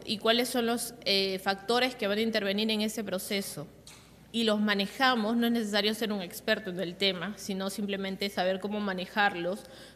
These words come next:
cómo cotizar, cómo solicitar los gastos de origen, cómo solicitar los gastos del flete internacional,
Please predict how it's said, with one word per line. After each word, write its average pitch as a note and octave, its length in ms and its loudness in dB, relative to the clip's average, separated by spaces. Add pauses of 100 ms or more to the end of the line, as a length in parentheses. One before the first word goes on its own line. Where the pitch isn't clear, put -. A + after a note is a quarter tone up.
cómo A3 260 2
cotizar, G#3 1040 2
cómo A3+ 240 2
solicitar G#3 540 2
los G#3 160 0
gastos G#3 360 0
de G3 100 2
origen, G#3 580 2
cómo G3+ 260 0
solicitar G3 480 -4
los F#3+ 140 -6
gastos G3 340 -2
del F3+ 140 -4
flete G3+ 280 -2
internacional, G3+ 800 2